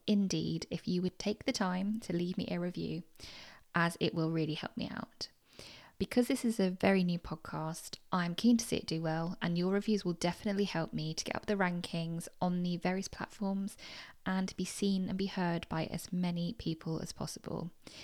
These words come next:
If you are kind enough to leave me a review, I'll be very grateful indeed. So what is coming up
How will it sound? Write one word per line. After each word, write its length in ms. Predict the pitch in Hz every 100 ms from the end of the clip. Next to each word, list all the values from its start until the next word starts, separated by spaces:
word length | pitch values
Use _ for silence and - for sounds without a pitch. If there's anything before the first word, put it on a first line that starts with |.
| - - -
If 160 | 185
you 140 | 196 185
are 240 | 190 214
kind 240 | 220 190 185
enough 160 | 170
to 120 | -
leave 180 | 151 156
me 100 | 151
a 20 |
review, 380 | 156 151 147 151
I'll 180 | 151 147
be 140 | 143 156
very 220 | 160 156
grateful 560 | - 143 - - 151 143
indeed. 540 | 151 147 143 139 - - _ _ _ _ _ - -
So 200 | - 220
what 260 | 208 226 - -
is 220 | 226 226
coming 340 | - 202 196 190
up 200 | 190 -